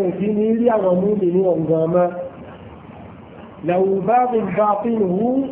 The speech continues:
fihi rahma. Ìgágá tá a ṣe yìí, ó nílẹ̀kùn. Nínú rẹ̀, ìkẹ́ ni, wa zari-, wa zahiruhu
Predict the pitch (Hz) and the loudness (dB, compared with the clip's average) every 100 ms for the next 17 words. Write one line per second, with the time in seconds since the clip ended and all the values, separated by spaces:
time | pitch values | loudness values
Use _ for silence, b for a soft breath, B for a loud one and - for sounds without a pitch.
0 | - - 208 185 165 151 165 165 156 127 | -8 -4 -2 2 0 0 -2 -2 -6 -6
1 | 127 - - - - - - - - - | -10 -12 -14 -18 -18 -18 -18 -18 -18 -4
2 | 190 180 240 254 254 247 220 208 208 202 | 0 2 2 2 2 0 0 0 0 2
3 | 196 180 - - - - - - - 214 | 0 -2 -4 -8 -10 -10 -12 -10 0 0
4 | 214 226 226 220 - 165 - - - - | 2 2 4 2 -2 -6 -6 -14 -14 -14
5 | - - - - - - - 185 247 269 | -14 -14 -14 -12 -12 -12 -8 0 2 4
6 | 269 233 214 190 - - - - - - | 4 4 4 2 -2 -8 -12 -12 -12 -2
7 | 170 170 214 214 196 180 180 - - - | -2 2 2 4 4 0 0 -6 -10 -12
8 | - - 156 175 170 202 240 226 196 185 | -14 -14 -2 0 2 2 2 0 0 0
9 | 180 180 180 190 185 220 220 196 185 | 0 0 0 0 0 0 0 0 0